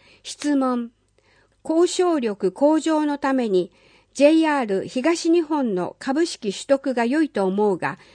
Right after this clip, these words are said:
見解を伺う。回答。株式取得は価格変動のリスクが伴うことから、慎重にならざるを得ない。株主という立場でなくとも、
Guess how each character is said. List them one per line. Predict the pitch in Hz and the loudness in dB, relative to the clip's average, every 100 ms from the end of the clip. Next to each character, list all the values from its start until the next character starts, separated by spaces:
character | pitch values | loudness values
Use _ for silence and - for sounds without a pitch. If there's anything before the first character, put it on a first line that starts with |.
| _ | _
見 | - 285 302 | 0 2 2
解 | 294 269 254 | 0 0 0
を | 233 - | -2 -4
伺 | 185 226 196 190 | -4 -4 -2 -4
う。 | 185 196 _ _ _ _ _ _ _ _ | -6 -10 _ _ _ _ _ _ _ _
回 | 269 277 | 0 0
答。 | - 262 240 226 247 _ _ _ _ _ _ | 2 0 2 -2 -8 _ _ _ _ _ _
株 | 262 277 349 | -2 0 0
式 | - 220 | -2 -8
取 | 202 - | -8 -4
得 | 247 - | -4 -2
は | 208 208 - _ _ _ - | -4 -4 -10 _ _ _ -4
価 | 262 | 0
格 | 359 349 311 | 0 -2 -2
変 | 302 320 277 | 0 0 2
動 | 226 185 | 0 -2
の | 175 151 | -4 -2
リ | 262 | -2
ス | 330 - | -2 -4
ク | 294 | -6
が | 220 | -4
伴 | 208 214 247 302 339 | -2 0 2 2 2
う | 254 | -2
こ | 208 | -6
と | - 190 | -6 -6
か | 185 | -4
ら、 | 170 190 _ _ _ | -4 -6 _ _ _
慎 | - - 320 320 | -8 2 2 4
重 | 302 269 | 2 2
に | 262 247 | 2 0
な | 233 | 2
ら | 269 294 | 2 2
ざ | 330 | 0
る | 285 214 | 0 0
を | 185 | 0
得 | 208 | 0
な | 190 | -4
い。 | 160 - _ _ _ _ _ _ _ _ | -6 -12 _ _ _ _ _ _ _ _
株 | 269 285 330 | 0 4 6
主 | 302 - | 4 -2
と | 226 | -4
い | 214 208 | -2 -4
う | 202 | -2
立 | 262 - 254 | -4 -4 -4
場 | 220 | -2
で | 196 | -2
な | 208 226 | -2 -4
く | - | -6
と | 185 | -4
も、 | 180 175 | -4 -6